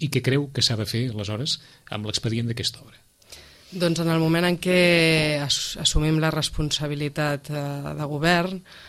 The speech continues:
Speaker 2: ens trobem sobre la taula aquest expedient i alhora ens trobem una, una nova, una segona modificació de planejament per tal de poder legalitzar, doncs, aquests balcons.
Speaker 1: D'acord.
Speaker 2: Eh, jo sempre
Speaker 1: En,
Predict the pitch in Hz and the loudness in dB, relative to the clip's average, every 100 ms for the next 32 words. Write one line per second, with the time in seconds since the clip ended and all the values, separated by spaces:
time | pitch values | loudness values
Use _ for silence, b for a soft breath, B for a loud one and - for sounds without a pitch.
0 | B 160 - 160 160 156 170 156 151 147 | B -6 -4 0 0 0 0 0 0 0
1 | 151 151 151 147 147 147 - - 151 170 | 0 0 -2 -4 -8 -8 -6 -6 -2 2
2 | 185 185 214 B B B B - 175 165 | 2 0 -4 B B B B 0 4 4
3 | 175 190 180 - 170 165 170 170 175 170 | 4 4 2 -2 -2 0 2 0 0 0
4 | 165 160 180 160 156 156 165 170 143 139 | 0 -2 -4 -2 0 0 0 0 -2 -4
5 | 139 - 170 160 160 156 170 156 147 143 | -6 -2 2 2 2 4 4 2 0 -4
6 | - 151 139 - 175 151 151 147 139 151 | -6 -6 -2 0 0 0 -2 -4 -4 -2
7 | 156 160 190 - B B B B B B | 0 0 -2 -6 B B B B B B
8 | 185 170 165 165 165 165 156 147 151 160 | 0 0 2 2 2 0 0 2 2 2
9 | 151 147 147 139 - 147 147 156 147 143 | 2 -2 -2 -4 -2 -2 0 0 -2 -4
10 | 143 151 143 135 - 147 143 143 147 - | -6 -8 -8 -8 -4 -4 -4 -8 -6 -2
11 | 95 92 104 95 B B B B B B | 0 2 0 -2 B B B B B B
12 | _ 415 180 170 160 156 135 160 165 - | _ -2 2 4 4 0 -2 0 0 2
13 | 165 - 170 165 165 | 2 4 6 6 2